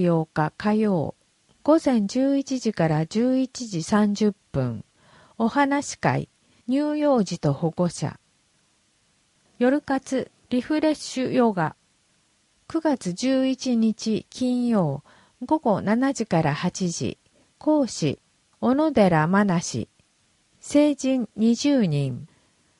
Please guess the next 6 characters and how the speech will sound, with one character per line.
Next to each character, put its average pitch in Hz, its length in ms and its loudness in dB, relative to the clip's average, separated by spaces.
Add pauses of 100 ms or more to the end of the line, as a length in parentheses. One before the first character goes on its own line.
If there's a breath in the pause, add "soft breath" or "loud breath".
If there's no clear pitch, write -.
(920)
す - 200 -18
く 330 140 -2
す - 180 -10
く 311 160 -2
広 269 380 0
場。 - 240 -6